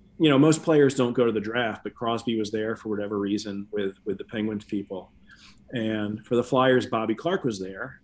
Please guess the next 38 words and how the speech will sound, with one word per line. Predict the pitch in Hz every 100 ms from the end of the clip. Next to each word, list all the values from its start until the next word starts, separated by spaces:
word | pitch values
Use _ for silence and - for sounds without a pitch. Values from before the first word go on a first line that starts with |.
| -
Um, | 110 107 107
he | 113
was | 104
still | - 123 110
the |
G | 107 110 110
M | 120
at, | 113 -
I | 139
think | 190
he | 185
was | 113
still | - 98
the |
G | 92 107
M | 98
at | 98
the | -
time. | - 90 104
If | 143
he | 151
wasn't | 190 160
the | 151
G | 123 131
M, | 123 120
he | 113
was | 107
still | -
in | 110
the | 110
front | - 104
office. | 101 107 107 - - - _ - - - - - -
And, | 127 113 110
uh, | 117 113 110 113 - -
I'll | 131
never | 147 160
forget | 160 139 139 135
seeing, | 135 143 131 127 120